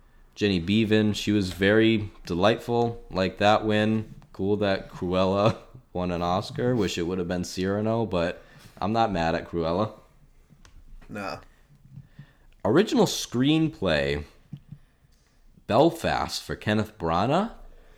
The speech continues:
Speaker 1: I, this was a very nice moment, too. He talked about his past, his childhood. Um, I'd like to hear what you guys think. I don't think Belfast was the best original screenplay of last year, but this was one where I'm like, "Eh,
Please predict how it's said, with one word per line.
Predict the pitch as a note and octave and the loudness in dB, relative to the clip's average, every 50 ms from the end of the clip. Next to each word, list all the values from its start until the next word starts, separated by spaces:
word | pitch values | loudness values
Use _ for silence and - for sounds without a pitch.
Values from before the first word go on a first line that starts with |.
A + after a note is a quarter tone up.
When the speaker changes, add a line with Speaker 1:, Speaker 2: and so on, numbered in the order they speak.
| _ - - _ - - - - - - - | _ -20 -20 _ -20 -20 -20 -20 -20 -12 -6
Speaker 1:
I, | F2+ F#2 G#2 G#2+ - - - - | -2 2 2 2 0 -2 -6 -4
this | - C3+ C#3 - | -2 -2 0 2
was | - E3 D#3 | 0 2 2
a | F3 | 2
very | D3+ B2+ B2+ C3 C3+ C3+ C3+ | 2 4 6 6 6 6 6
nice | B2 B2 B2+ B2 - - | 6 6 6 4 2 2
moment, | C3 B2+ B2+ B2+ B2+ B2+ - | 2 2 4 2 2 0 0
too. | - C3 A#2+ | 0 2 2
He | F#2 F2 | 2 2
talked | E2+ - G#2 G2+ G#2 - - | 2 2 2 2 2 0 -6
about | G2+ F#2+ G#2 G2+ - | -2 0 2 2 2
his | F#2+ F#2+ - | 0 -4 -6
past, | - - A2+ G#2+ A2 A2 A2 - - | -2 2 4 6 6 6 4 2 -4
his | F#2 - | -10 -10
childhood. | - - G#2 G#2 G#2 G#2+ G#2 F#2+ F#2+ A2 G#2 G#2 G#2 G2+ G2 - - - - - _ _ _ _ - | -4 0 2 4 4 4 2 0 0 0 2 2 2 0 -2 -6 -12 -20 -20 -20 _ _ _ _ -8
Um, | F2 F2 F2 F2 F2 E2+ E2 E2 E2 E2 - _ _ - - _ _ _ _ _ _ _ - - - _ _ - - - _ - - - - | -4 -4 -2 -2 -2 -2 -2 -4 -6 -8 -10 _ _ -20 -20 _ _ _ _ _ _ _ -20 -20 -20 _ _ -20 -20 -20 _ -20 -20 -14 -8
I'd | E2+ F2 E2+ | -6 -4 -2
like | F#2+ F#2+ F2+ | -2 -2 -2
to | F2+ F2+ | -2 -2
hear | F2 F2+ F2+ | 0 0 0
what | F2+ F2 D#2+ | 0 0 0
you | E2+ F#2 G2 | 0 0 2
guys | G2+ G2+ G2 G2 F#2+ - - | 2 2 2 2 0 -2 -4
think. | - G2 F#2 F#2 - | -2 -2 -2 -2 -2
I | - F2 | -2 -2
don't | F#2 F#2 | -2 0
think | F2+ G2+ F#2 F2 D#2+ | 0 -2 -2 -2 0
Belfast | F2 F2 F2+ - - G2 F#2 F2+ E2+ - - | 0 0 0 0 0 2 2 2 2 0 -6
was | D2+ C#2+ | -8 -8
the | D2 C#2 | -8 -6
best | B1+ E2 E2+ - - | -4 -4 -4 -4 -4
original | F#2 F2 E2+ - E2 D#2 | -6 -6 -6 -6 -8 -8
screenplay | - - - G#2+ A#2+ C3+ B2 - B2 A#2 A2+ | -8 -4 -2 0 0 0 -2 0 0 2 2
of | A2 G#2 | 2 2
last | A2 G#2 G#2 G#2+ G#2+ - - A2+ | 4 4 4 4 2 0 -4 0
year, | G#2 G2+ G2+ G2 | 0 2 2 2
but | - F#2+ E2 | 0 -4 -2
this | - G#2+ - | -2 -4 -2
was | - A#2 F#2 F#2+ | -2 -4 -2 0
one | F#2+ G2 G2 G2 | 0 0 2 2
where | F#2+ F2+ | 0 0
I'm | E2+ E2+ | 0 0
like, | E2 D#2+ D#2+ - - - | 0 0 0 -2 -6 -4
"Eh, | - C3+ C3+ C3+ | 0 2 2 2